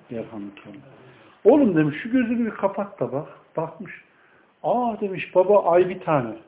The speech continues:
"Evet oğlum, ay bir tane." "Şunu kapat." Bakmış. "Baba, ay iki tane." "E tabi oğlum, sen şaşı bakarsan ayı ne yaparsın? İki görürsün." İşte inandım diyen insanlar da akideyi anlamamışlarsa,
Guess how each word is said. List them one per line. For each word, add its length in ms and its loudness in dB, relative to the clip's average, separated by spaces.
"Evet 280 -14
oğlum, 300 -10
ay 80 -20
bir 180 -20
tane." 160 -20
"Şunu 280 0
kapat." 480 2
Bakmış. 360 4
"Baba, 200 8
ay 240 6
iki 220 2
tane." 440 4
"E 100 -6
tabi 260 0
oğlum, 300 2
sen 120 0
şaşı 420 -2
bakarsan 640 -4
ayı 260 2
ne 120 0
yaparsın? 580 -2
İki 300 -12
görürsün." 520 -6
İşte 280 -4
inandım 640 2
diyen 240 4
insanlar 720 0
da 120 -8
akideyi 420 0
anlamamışlarsa, 1080 -8